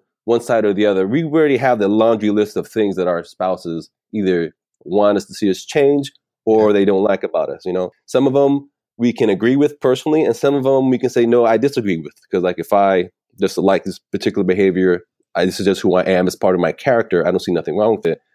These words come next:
Speaker 1: But then there's other things that we know as couples, we can work on these type issues. But I just decided to change those in myself. But it was really just, like, a moment of, I call it,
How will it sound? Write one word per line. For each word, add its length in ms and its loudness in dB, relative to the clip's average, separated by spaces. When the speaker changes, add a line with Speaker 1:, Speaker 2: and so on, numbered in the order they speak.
Speaker 1:
But 80 2
then 100 4
there's 140 4
other 420 2
things 240 2
that 120 2
we 120 2
know 260 4
as 220 2
couples, 560 -2
we 120 0
can 420 -2
work 340 0
on 120 -4
these 180 -6
type 220 -6
issues. 420 -10
But 160 2
I 100 2
just 160 0
decided 440 2
to 60 -2
change 380 0
those 220 2
in 100 0
myself. 760 -4
But 100 0
it 20 4
was 140 0
really 180 4
just, 120 0
like, 120 -2
a 80 2
moment 300 2
of, 200 -2
I 80 -2
call 200 0
it, 120 2